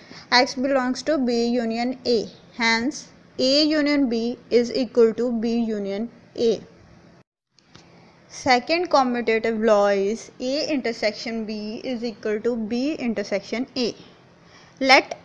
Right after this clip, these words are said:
X belongs to A intersection B. That means X belongs to A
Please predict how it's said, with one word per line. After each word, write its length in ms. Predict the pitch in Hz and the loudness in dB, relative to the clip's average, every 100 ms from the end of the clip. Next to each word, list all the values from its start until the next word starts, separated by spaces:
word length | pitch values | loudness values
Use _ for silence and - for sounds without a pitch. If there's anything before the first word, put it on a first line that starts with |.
| - | 0
X 280 | 269 302 | 2 2
belongs 520 | 277 277 302 233 233 - | -2 0 0 -2 -4 -6
to 320 | 247 247 269 - - | -6 -6 -8 -18 -4
A 360 | 254 269 311 330 - | 0 2 0 -4 -4
intersection 840 | 233 214 214 - 214 - 226 233 | -4 -2 -4 -2 -4 -6 -6 -4
B. 280 | 220 226 - - - - - - - - - _ - - | -4 -6 -10 -20 -20 -20 -20 -20 -20 -20 -20 _ -18 2
That 240 | 233 240 | 4 4
means 400 | 247 247 294 - - - | 2 0 -2 -6 -20 -2
X 280 | 226 247 - | 0 0 -2
belongs 380 | 302 294 269 262 - - - | -2 0 -2 -4 -10 -20 -10
to 240 | 262 294 - - | -6 -6 -8 -4
A 320 | 220 208 214 | 0 2 0